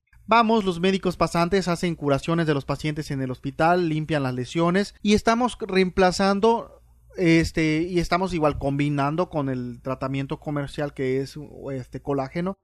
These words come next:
Estamos reemplazando o, o combinando con miel, que en este caso utilizamos miel de Scaptoptrigona mexicana, miel de Apis mellifera,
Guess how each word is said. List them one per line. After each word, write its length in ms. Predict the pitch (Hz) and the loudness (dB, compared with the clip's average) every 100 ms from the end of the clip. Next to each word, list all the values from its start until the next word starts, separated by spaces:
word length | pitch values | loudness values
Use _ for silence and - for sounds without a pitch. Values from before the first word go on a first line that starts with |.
| _ | _
Estamos 360 | 160 202 220 | -4 0 2
reemplazando 640 | 220 196 175 175 180 185 196 | 2 0 -2 -2 -2 2 2
o, 280 | 165 147 151 | 2 2 -2
o 80 | |
combinando 680 | 151 160 185 180 180 190 208 - | 0 0 2 2 0 0 -4 -4
con 180 | - 185 | 2 4
miel, 300 | 226 233 156 | 4 2 0
que 120 | 190 | -2
en 40 | 185 | -2
este 200 | 180 202 | -2 0
caso 240 | 196 196 | 0 0
utilizamos 480 | 190 160 175 180 175 | -2 -2 0 0 0
miel 320 | 165 165 170 | 0 0 0
de 120 | 156 | 0
Scaptoptrigona 720 | 143 139 - 131 - 139 175 196 | -2 -6 -8 -6 -4 0 2 2
mexicana, 580 | 208 208 196 185 196 185 | 2 0 2 2 2 -2
miel 400 | 156 156 160 151 | -2 0 0 0
de 440 | 131 127 123 123 | 0 0 0 0
Apis 440 | 139 170 - 196 | 0 0 -2 -2
mellifera, 560 | 190 190 190 202 196 202 | -2 -2 0 0 -2 -4